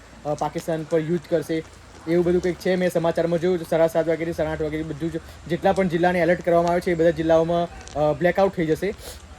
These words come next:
જો કે સાડા સાતથી સાડા આઠ વાગ્યા લગી આપણે ઘરમાં જ રહેવું, ઓફિસોમાં હોય, ઘરમાં હોય તો લાઇટ બધું બંધ કરી દેવું. આવું બધું કંઈક, અ, મોક ડ્રિલ કરવામાં આવશે અને એ મોક ડ્રિલમાં,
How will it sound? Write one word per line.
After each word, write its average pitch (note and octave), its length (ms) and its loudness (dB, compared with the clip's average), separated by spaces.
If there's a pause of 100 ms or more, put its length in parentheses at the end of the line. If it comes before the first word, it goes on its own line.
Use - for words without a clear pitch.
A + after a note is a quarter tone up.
(480)
જો F#3+ 80 4
કે G3 120 6
સાડા F#3 220 4
સાતથી F#3 320 2
સાડા F3+ 220 2
આઠ F3 120 -2
વાગ્યા F3+ 180 4
લગી F3 140 2
આપણે F3 160 2
ઘરમાં D#3+ 280 0
જ E3 60 -4
રહેવું, F3 240 4
ઓફિસોમાં E3 480 -2
હોય, E3 300 2 (320)
ઘરમાં E3+ 380 2
હોય E3 140 6
તો E3+ 80 0
લાઇટ E3 180 6
બધું E3 200 2
બંધ F3 180 2
કરી F3 180 2
દેવું. F3 300 4
આવું D#3 160 0
બધું D#3+ 220 -2
કંઈક, D#3+ 240 0
અ, E3 180 2 (260)
મોક F3 260 2
ડ્રિલ F#3+ 160 2
કરવામાં E3+ 360 4
આવશે F3 240 -2
અને D#3+ 180 0
એ F3+ 220 2
મોક F3+ 220 0
ડ્રિલમાં, E3+ 480 -2